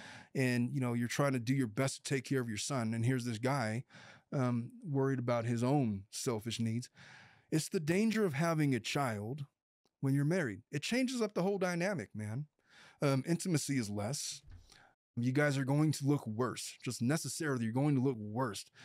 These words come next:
When you were twenty-two years old, you were this young, um, hot,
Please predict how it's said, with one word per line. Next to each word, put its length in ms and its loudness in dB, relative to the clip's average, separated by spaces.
When 180 2
you 160 4
were 180 4
twenty-two 440 0
years 220 0
old, 240 -2
you 100 -2
were 140 -2
this 280 -6
young, 480 0
um, 460 0
hot, 300 2